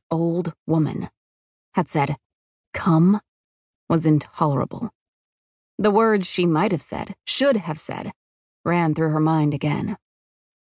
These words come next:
Then her implant dropped a microgram of neuroactive into her brain circulation, and she felt her breathing and heart rate slow again. She turned in her seat, looking across at Jen Bentic,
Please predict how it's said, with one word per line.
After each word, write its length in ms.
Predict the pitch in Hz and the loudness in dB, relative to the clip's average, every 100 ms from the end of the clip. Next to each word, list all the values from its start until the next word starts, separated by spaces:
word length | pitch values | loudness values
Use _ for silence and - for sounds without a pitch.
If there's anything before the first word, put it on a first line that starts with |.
| _ _ _ _ | _ _ _ _
Then 200 | 202 196 | 0 2
her 160 | 185 175 | 2 2
implant 500 | 185 175 170 160 160 | 2 2 0 0 0
dropped 360 | 175 165 - 175 | 0 0 0 0
a 60 | |
microgram 800 | 175 185 - 175 175 165 165 165 | 2 0 0 -2 0 2 2 0
of 140 | 160 | -2
neuroactive 720 | 165 170 185 180 170 - 165 156 | 0 2 2 2 0 -2 -2 0
into 300 | - 156 156 | 0 0 0
her 100 | 160 | -2
brain 360 | 156 156 151 | -2 0 0
circulation, 760 | 151 147 - 151 175 - 175 180 - _ _ _ | -2 -6 -4 -2 -2 0 -2 -4 -8 _ _ _
and 100 | - | -8
she 100 | - | -6
felt 220 | - 156 170 | -4 -4 -2
her 80 | |
breathing 560 | 160 175 185 170 165 160 | -2 0 2 2 2 2
and 140 | 151 | 0
heart 320 | 147 170 170 - | 0 0 -2 -2
rate 300 | 156 - - | -6 -6 -8
slow 340 | - 180 160 | -2 0 0
again. 380 | 135 - - - - _ _ _ _ _ _ _ - | -2 -6 -8 -10 -14 _ _ _ _ _ _ _ -8
She 120 | 165 | -4
turned 300 | - 160 156 | 0 2 4
in 80 | 156 | 2
her 120 | 156 | 2
seat, 360 | - 160 156 - | 0 -2 -2 -4
looking 260 | 170 165 156 | -4 0 0
across 460 | 151 175 160 151 | 0 0 0 -2
at 160 | - - | -6 -2
Jen 260 | 170 156 156 | 0 2 2
Bentic, 440 | 160 156 - | 0 0 -6